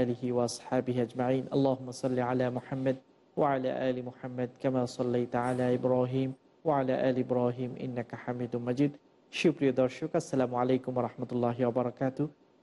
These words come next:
জীবনের রংধনু এই অনুষ্ঠানে আমি আপনাদেরকে স্বাগতম জানাচ্ছি। আমাদের জীবনটি একটি রংধনুর মতো। আকাশের রংধনু আমরা উপভোগ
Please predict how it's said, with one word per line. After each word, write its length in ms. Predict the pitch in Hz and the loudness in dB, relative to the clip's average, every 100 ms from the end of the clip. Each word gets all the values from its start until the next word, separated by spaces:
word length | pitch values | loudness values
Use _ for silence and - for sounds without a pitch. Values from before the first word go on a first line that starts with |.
| - | -4
জীবনের 400 | 143 165 165 165 | 2 4 4 2
রংধনু 680 | 135 139 147 139 143 143 143 - - | 2 0 -2 -4 -4 -4 -6 -10 0
এই 160 | 151 147 | 4 6
অনুষ্ঠানে 500 | 147 147 - 147 139 | 4 0 -4 -2 0
আমি 180 | 127 | 0
আপনাদেরকে 600 | 123 - 120 120 - 143 - _ _ _ - | -2 -2 -2 -2 2 0 0 _ _ _ -8
স্বাগতম 440 | - 127 131 117 | -2 0 0 -4
জানাচ্ছি। 540 | 117 110 107 - - - _ _ _ _ _ _ _ - | -4 -4 -4 -10 -16 -20 _ _ _ _ _ _ _ 0
আমাদের 300 | 160 180 156 | 0 0 0
জীবনটি 640 | 151 180 180 - 180 180 - | 0 0 -2 2 2 2 0
একটি 220 | 160 147 143 | -2 0 2
রংধনুর 540 | 131 135 131 135 117 117 | 2 0 -6 -6 -6 -8
মতো। 240 | - - - _ _ _ _ - | -8 -8 -10 _ _ _ _ -4
আকাশের 440 | 151 180 - 160 | -2 -2 0 0
রংধনু 440 | 135 151 156 156 151 | 2 0 -2 -2 -2
আমরা 200 | 135 135 | 2 2
উপভোগ 400 | 127 127 127 | 2 0 -2